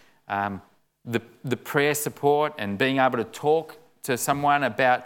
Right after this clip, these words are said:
what they needed in their time of care and how that was so helpful to them, and how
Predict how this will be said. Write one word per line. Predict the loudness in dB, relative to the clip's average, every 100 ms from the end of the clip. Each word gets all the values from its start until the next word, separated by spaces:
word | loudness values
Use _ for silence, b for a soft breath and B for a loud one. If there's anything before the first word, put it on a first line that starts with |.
| B 0
what | 2
they | 2
needed | 2 2 2 2
in | 0 0
their | -2
time | 2 2 2
of | -4
care | -2 0 0
and | -2
how | -2 -2
that | -2
was | -4
so | -4 -4
helpful | 0 0 0 -2 -4
to | -2 -6
them, | -6 -8 B B B B
and | -4 -2 0
how | 2 4 2